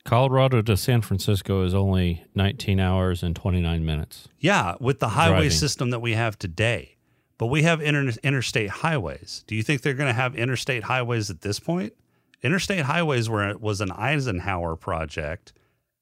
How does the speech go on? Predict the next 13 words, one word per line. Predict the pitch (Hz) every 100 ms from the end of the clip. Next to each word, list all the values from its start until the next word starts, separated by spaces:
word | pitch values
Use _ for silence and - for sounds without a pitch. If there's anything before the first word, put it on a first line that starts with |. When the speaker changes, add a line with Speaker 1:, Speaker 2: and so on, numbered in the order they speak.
| -
Speaker 2:
after | 147 - 151
World | 117 131 120
War | 107 110
Two | 98 - 165 113
when | 101 92
he | 117
saw | - 117
how | 101 113 98
efficiently | - 135 - - 110 104
the | 95
Germans | 87 98 131 107 87 87 82
moved | 98 107 110 101 101 - _ _ -
material, | 107 98 - 123 98 110 123 87 85